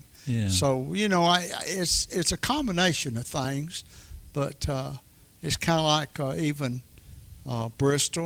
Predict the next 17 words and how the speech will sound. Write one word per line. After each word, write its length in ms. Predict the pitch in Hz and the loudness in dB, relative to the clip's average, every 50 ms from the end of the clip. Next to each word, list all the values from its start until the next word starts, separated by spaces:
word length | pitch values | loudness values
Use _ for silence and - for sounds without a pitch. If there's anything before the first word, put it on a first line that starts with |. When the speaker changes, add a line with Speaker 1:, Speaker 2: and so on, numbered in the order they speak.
| 170 185 156 | -4 -4 -4
Speaker 2:
or 240 | 113 107 131 120 - - - _ _ _ _ _ - _ _ _ - - - - - - - - | -4 -6 -6 -10 -14 -18 -20 _ _ _ _ _ -20 _ _ _ -20 -20 -20 -20 -20 -16 -6 -2
even, 400 | 143 139 135 147 151 139 135 131 - - - - - | -2 -2 0 -2 -2 -2 -4 -4 -8 -12 -16 -12 -8
uh, 180 | 160 135 123 127 131 | -6 -4 -4 -4 0
Daytona, 580 | - 151 160 165 - - 196 233 240 196 123 101 113 | 2 2 2 4 4 2 2 2 0 -2 -4 -4 -4
you 200 | 135 135 120 117 | -4 -2 -2 -2
know. 260 | 117 117 117 131 139 - - - - - - - _ _ _ _ - 143 | -2 -4 -6 -8 -12 -14 -20 -20 -20 -20 -20 -20 _ _ _ _ -10 -6
Uh, 380 | 131 123 120 120 123 120 123 135 151 - 143 | -4 -4 -4 -4 -4 -6 -6 -8 -10 -8 0
I 120 | 156 156 156 | 0 2 2
don't 180 | 180 185 160 | 2 2 0
have 260 | 139 143 196 185 151 | 0 -2 -2 -2 -2
as 180 | 147 143 127 - | -2 -4 -4 -2
many 440 | 175 170 175 170 160 143 127 120 110 - - - - - - - - - _ _ - | 0 0 2 2 2 0 -2 -4 -6 -10 -16 -20 -20 -20 -20 -20 -20 -20 _ _ -14
friends 760 | - - - - 180 185 208 214 202 175 151 143 143 113 131 | -12 -8 -4 0 2 2 4 4 4 4 2 2 2 0 -2
in 100 | 143 135 | -2 -2
a 100 | 127 120 | -2 0
sense 580 | - - - 202 208 214 190 151 131 - - 151 | 2 2 4 4 4 2 2 0 0 -2 -4 -4
at 140 | 139 - | -4 -8